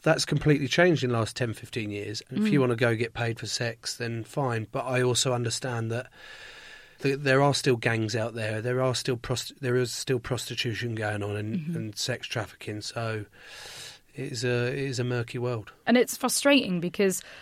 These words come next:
Speaker 2: sex workers don't want that horrible part. We don't want people to be sex trafficked and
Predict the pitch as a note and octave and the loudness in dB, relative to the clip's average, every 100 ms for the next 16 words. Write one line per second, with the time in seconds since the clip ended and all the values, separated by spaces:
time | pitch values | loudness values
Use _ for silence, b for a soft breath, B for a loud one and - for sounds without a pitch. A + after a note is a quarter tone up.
0 | B - A#3+ - A#3+ A3+ B3 - B3+ A#3 | B -2 -2 2 4 4 2 4 6 6
1 | A#3 G#3 A3+ - F3+ - A3 G3+ E3+ E3 | 6 2 2 2 -2 2 4 4 2 -2
2 | - E3 G#3+ G3+ G#3+ A3 F#3 G3+ A3 - | 0 2 2 6 6 6 6 4 4 2
3 | F3+ F3+ D#3+ - E3+ E3 - - E3+ - | -8 -8 -8 -8 -8 -6 -6 -8 -10 -6
4 | D#3 - - - E3 D#3+ | -4 -4 -6 -6 -4 -4